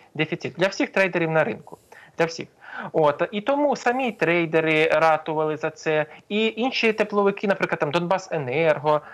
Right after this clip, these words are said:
там, от, за те, щоб, е, в цю годину перенести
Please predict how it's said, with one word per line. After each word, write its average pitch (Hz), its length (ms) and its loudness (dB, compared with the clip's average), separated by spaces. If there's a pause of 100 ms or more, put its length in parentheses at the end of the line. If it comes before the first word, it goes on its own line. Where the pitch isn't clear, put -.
(160)
там, 113 460 -4 (240)
от, 139 240 2 (120)
за 156 160 -2
те, 294 260 0
щоб, 214 180 -2 (100)
е, 170 60 4
в 165 100 -2
цю 233 280 0
годину 233 480 0
перенести 156 800 0